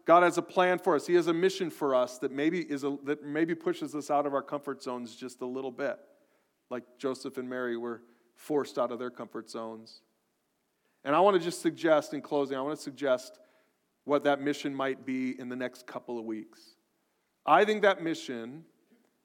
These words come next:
for all of us is just simply to be invitational. You know, we have our Christmas Eve service in just a couple of weeks,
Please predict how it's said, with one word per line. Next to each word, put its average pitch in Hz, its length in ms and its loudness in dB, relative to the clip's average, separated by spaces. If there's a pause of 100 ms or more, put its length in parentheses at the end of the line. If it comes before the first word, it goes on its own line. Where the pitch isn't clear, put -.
(140)
for 151 180 2
all 160 200 6
of 117 120 0
us 110 380 -4 (320)
is 120 140 -12
just 165 240 -4
simply 170 280 2
to 151 80 0
be 147 180 -2
invitational. 143 680 -6 (1300)
You 143 60 -2
know, 151 80 2
we 175 180 6
have 185 180 8
our 156 340 8 (320)
Christmas 180 440 -4
Eve 185 140 -4
service 156 440 -4
in 143 80 -10
just 143 220 -12
a 135 40 -14
couple 147 300 -6
of 143 60 -4
weeks, 123 480 -10